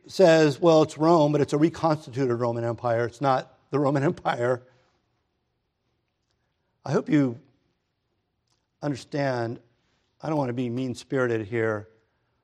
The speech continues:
what an eisegetic imposition on the text that is. Talk about ma-, the stone who is Jesus. Jesus was born during what empire? The Roman Empire.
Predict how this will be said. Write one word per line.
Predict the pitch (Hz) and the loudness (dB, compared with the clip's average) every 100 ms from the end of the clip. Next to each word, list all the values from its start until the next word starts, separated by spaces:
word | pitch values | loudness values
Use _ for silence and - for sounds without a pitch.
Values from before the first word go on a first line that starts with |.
| _ _ _ | _ _ _
what | 156 165 | -2 0
an | 127 - - | 0 -2 0
eisegetic | 160 180 135 165 147 147 151 | 0 0 -4 -2 -2 -4 -8
imposition | 139 127 117 123 - 120 123 - - | -8 -8 -8 -8 -8 -10 -10 -14 -10
on | 120 | -10
the | 107 | -10
text | - 123 - - _ 120 | -6 -8 -8 -20 _ -6
that | 110 107 | -6 -6
is. | 101 - - _ _ _ _ _ _ | -16 -20 -20 _ _ _ _ _ _
Talk | 175 | -4
about | 190 175 139 | 2 0 2
ma-, | 135 151 202 _ _ _ _ _ - | -2 0 -2 _ _ _ _ _ -4
the | 160 | -4
stone | - - 262 254 190 | -4 2 6 6 6
who | 190 170 - - | 2 2 0 -2
is | 156 131 | -2 -2
Jesus. | 123 185 127 123 120 - 139 | 0 2 2 -2 -10 -14 -12
Jesus | 120 247 208 220 - - | -4 -2 0 0 -2 -6
was | 170 151 | -4 -2
born | 123 196 196 185 | 0 2 4 4
during | 175 170 | 2 2
what | 160 165 | 2 0
empire? | 151 131 123 - _ _ _ _ _ _ _ _ _ _ - | 0 -4 -6 -12 _ _ _ _ _ _ _ _ _ _ 0
The | 196 | 4
Roman | 233 226 220 | 6 6 4
Empire. | 226 196 131 - - | 0 -2 -4 -6 -16